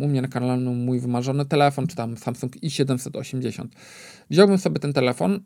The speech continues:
m, bo podejrzewam, że nie mieliby kabla, żeby go podłączyć,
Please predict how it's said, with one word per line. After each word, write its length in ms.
m, 280
bo 360
podejrzewam, 460
że 120
nie 140
mieliby 580
kabla, 340
żeby 220
go 120
podłączyć, 640